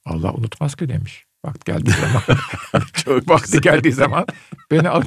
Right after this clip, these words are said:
Speaker 1: ben niye düşüneyim?" diyormuş ya.
Speaker 2: Çok güzel.
Speaker 1: Allah Allah filan yani. Bu şiiri okurken bu
Speaker 2: Evet.
Speaker 1: güzel bir tevafuk oldu. Benim aklıma Rimbaud'un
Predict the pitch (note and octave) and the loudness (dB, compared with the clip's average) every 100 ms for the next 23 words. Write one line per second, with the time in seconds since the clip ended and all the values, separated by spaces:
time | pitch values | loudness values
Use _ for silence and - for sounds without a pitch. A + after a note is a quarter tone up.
0 | - D3+ F#3 F3 D3+ E3 F3+ D3 - D#3 | 2 4 4 2 2 2 2 2 2 0
1 | - C#3+ E3+ E3 B2+ A#2 F2+ G2 F2+ F2 | 2 4 4 6 6 6 4 0 0 2
2 | E2 - D3+ C3 A#2 A2 G2+ G#2+ A2 D#3+ | 0 -2 0 0 0 0 0 -2 -4 -4
3 | - - - - F#2 G2 - - - - | -4 -2 -2 -2 -4 -8 -12 -14 -18 -20
4 | - - F#3+ D4 - A3+ A3+ - D#3+ D4 | -4 2 6 6 6 4 6 4 6 4
5 | - C#3 D3+ F3 C3+ E2+ F2+ A#3+ B3+ E3+ | 6 4 4 4 2 4 4 6 6 4
6 | - A#2 G#2+ A2 A2+ - E2+ A2+ D#3 D3+ | 2 2 2 2 0 0 0 2 4 4
7 | D#3 C3+ C#3 C#3+ E3+ D#3+ C#3 B2 F#2 A#2+ | 4 2 0 2 4 4 4 4 4 4